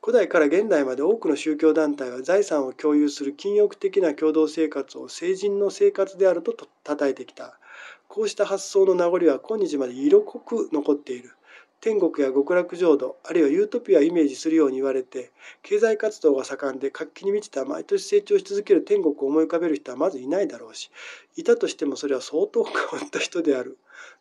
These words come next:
理想の天国と言われると、人は決まって完全な状態に到達して静止した。こうなのよ。ほんとか、か-、柿野さん言う通り、「完全な状-、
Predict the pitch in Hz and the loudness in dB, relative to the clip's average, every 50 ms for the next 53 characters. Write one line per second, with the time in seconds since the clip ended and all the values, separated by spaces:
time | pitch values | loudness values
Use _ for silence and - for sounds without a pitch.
0 | _ - 156 156 - 208 208 214 220 214 214 - 240 226 196 170 147 - - - | _ -6 -4 -2 2 2 2 2 2 0 -2 -2 -2 0 4 2 2 2 0 -10
1 | - - - 196 170 151 147 143 143 139 143 143 143 139 143 - - 180 160 147 | -10 -2 4 4 6 6 6 4 2 0 -2 -2 -6 -6 -6 -6 -4 -4 -4 -4
2 | 147 - 180 190 190 185 - - - 156 - - - - _ _ _ - - - | -4 -4 -2 -2 -2 -2 -2 -4 -4 -4 -6 -14 -20 -20 _ _ _ -14 -10 -8
3 | - 180 196 202 208 196 202 202 202 202 202 202 196 190 180 180 185 180 185 175 | -6 -6 -6 -6 -4 -2 0 0 0 2 2 2 2 2 0 -2 -2 -2 -2 -4
4 | 170 170 170 165 165 - - 170 165 - 165 160 160 - 160 151 - - 139 - | -4 -2 -4 -4 -6 -4 -6 -6 -4 -2 -4 -4 -4 -6 -12 -10 -8 -8 -8 -2
5 | - 165 160 143 - - 139 - - - - - _ _ - 180 160 147 131 123 | 0 0 2 0 0 -6 -10 -10 -10 -10 -12 -12 _ _ -2 0 0 0 0 -2
6 | 117 - - _ _ _ _ _ _ _ 160 170 180 175 175 - 180 160 165 160 | -8 -14 -16 _ _ _ _ _ _ _ -6 -6 -6 -6 -8 -8 -6 -4 -4 -6
7 | - _ - - - _ _ - - 175 156 156 151 - 131 135 143 151 147 151 | -8 _ -20 -20 -20 _ _ -10 -8 -4 -2 -2 -2 -2 -2 0 0 0 0 -2
8 | 135 - - - _ _ - - 190 185 196 196 196 196 196 190 190 185 180 170 | -4 -4 -4 -12 _ _ -8 -6 -4 -4 0 2 4 4 4 4 2 0 0 0
9 | 185 180 175 175 | 0 -2 -2 -6